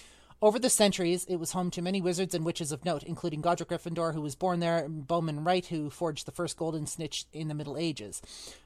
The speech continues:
Others who called the village home were Dumbledore's family, the family of James and Lily Potter, Bethil-, Bathilda Bagshot, Ignotus Peverell, pureblood ancestor of Harry Potter,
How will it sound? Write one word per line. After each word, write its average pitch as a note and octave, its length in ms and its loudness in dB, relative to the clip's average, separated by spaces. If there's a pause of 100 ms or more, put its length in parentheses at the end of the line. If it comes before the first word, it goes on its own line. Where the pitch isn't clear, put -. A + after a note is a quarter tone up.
Others G#3 260 6
who G3 60 0
called F3+ 240 2
the E3+ 80 0
village E3+ 480 0
home E3+ 180 -2
were E3+ 100 -2
Dumbledore's D3+ 440 -2
family, F#3 320 -2
the - 80 -14
family C#3+ 340 -4
of C3 300 -8
James D3 300 -4
and D3 100 -4
Lily C#3+ 220 -6
Potter, E3+ 280 0
Bethil-, C#3+ 480 -6
Bathilda D3+ 380 -4
Bagshot, E3+ 540 0
Ignotus E3+ 840 -2
Peverell, F3+ 540 0 (260)
pureblood E3+ 360 0
ancestor D#3 460 -2
of C3+ 100 -4
Harry C#3+ 180 -4
Potter, G3+ 360 4